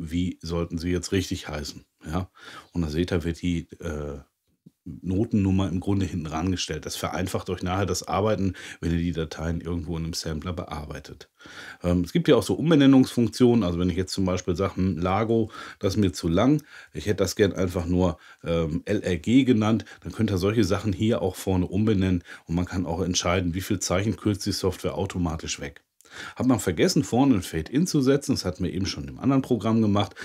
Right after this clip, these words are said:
kann man das hier auch nachträglich noch machen. Und mit einem Klick auf OK werden die Dateien alle umbenannt. Jetzt seht ihr hier im Ordner, sind die jetzt auch passend benannt und eigentlich fertig für den Import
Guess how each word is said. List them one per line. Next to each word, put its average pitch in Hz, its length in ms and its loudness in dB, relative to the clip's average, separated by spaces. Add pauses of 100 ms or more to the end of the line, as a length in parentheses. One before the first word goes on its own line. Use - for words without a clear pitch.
(160)
kann 82 140 -4
man 82 100 0
das 82 160 -2
hier 110 240 0
auch 80 160 -6
nachträglich 80 560 -4
noch - 160 -12
machen. 76 280 -14 (840)
Und 123 160 4
mit - 100 4
einem 92 160 0
Klick - 240 2
auf 82 160 2
OK 208 400 0 (380)
werden 120 200 4
die 113 60 4
Dateien 104 420 2
alle 87 160 2
umbenannt. 123 480 4
Jetzt 90 140 -2
seht 110 180 2
ihr 104 60 6
hier 107 160 0
im 95 120 2
Ordner, 110 400 0
sind 92 220 -2
die 98 60 0
jetzt 90 200 -2
auch - 160 -6
passend 87 320 -4
benannt 90 340 2 (300)
und 110 140 0
eigentlich 98 280 0
fertig - 360 -2
für 101 100 -4
den 90 80 0
Import 101 500 0